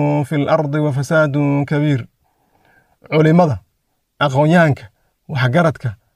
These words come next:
bahda waxbarashada iyo bulshada inteeda saamaynta leh, waxaan ugu baaqaynaa inay badbaadiyaan jiilka soo baxaya,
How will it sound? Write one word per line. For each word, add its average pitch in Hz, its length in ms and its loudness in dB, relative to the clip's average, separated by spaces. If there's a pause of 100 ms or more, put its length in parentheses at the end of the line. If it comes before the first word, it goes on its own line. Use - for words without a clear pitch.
(400)
bahda 170 320 2
waxbarashada 143 580 0 (520)
iyo 147 180 2
bulshada 170 340 0
inteeda 170 380 0
saamaynta 156 500 0
leh, 117 140 -2 (640)
waxaan 165 300 0
ugu 165 160 0
baaqaynaa 147 580 0 (500)
inay 175 220 2
badbaadiyaan 151 720 0
jiilka 160 260 0
soo 135 180 -2
baxaya, 139 380 0